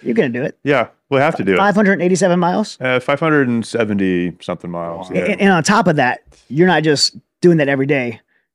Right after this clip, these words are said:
Speaker 1: You're traveling state to state.
Speaker 2: Right.
Speaker 1: You're doing speaking events during that time.
Speaker 2: Yeah.
Speaker 1: Uh,
Speaker 2: Yeah, I'm not smart. I never claimed to be smart.
Speaker 1: <laughs> hydrating, sleeping, speaking,
Speaker 2: <laughs>
Speaker 1: traveling,
Speaker 2: Right.
Speaker 1: running.
Speaker 2: Yeah.
Speaker 1: Yeah.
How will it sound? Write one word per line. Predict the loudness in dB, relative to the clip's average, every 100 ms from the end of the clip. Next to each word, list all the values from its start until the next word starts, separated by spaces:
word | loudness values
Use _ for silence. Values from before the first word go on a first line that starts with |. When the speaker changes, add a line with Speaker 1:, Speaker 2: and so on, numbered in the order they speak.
| -2
Speaker 1:
You're | -2
traveling | 0 2 2 0
state | 0 0 -2
to | -2
state. | -4 -2 -4 -4
Speaker 2:
Right. | -6 -8 -6
Speaker 1:
You're | -4
doing | -2 -2
speaking | -2 0 0 0
events | -2 -4 -8
during | -8 -8
that | -10
time. | -10 -6
Speaker 2:
Yeah. | -2 -4 -6 _ _ -20 _ _
Speaker 1:
Uh, | -14 -10 -10 -10 -14 _ -4
Speaker 2:
Yeah, | 0
I'm | 2
not | 0
smart. | -2 0 0 0
I |
never | 0 -2
claimed | -2 -2
to | -2
be | -4
smart. | -4 -2 -2 -2
Speaker 1:
<laughs> |
hydrating, | -2 0 2 4 4 2 2
sleeping, | 4 4 4 0 0
speaking, | 0 2 2 2 2 0
Speaker 2:
<laughs> |
Speaker 1:
traveling, | 0 2 2 2 0
Speaker 2:
Right. | 0 0
Speaker 1:
running. | 0 -2 -6 -14 -6
Speaker 2:
Yeah. | -4 -4 _ _
Speaker 1:
Yeah. | -10 -10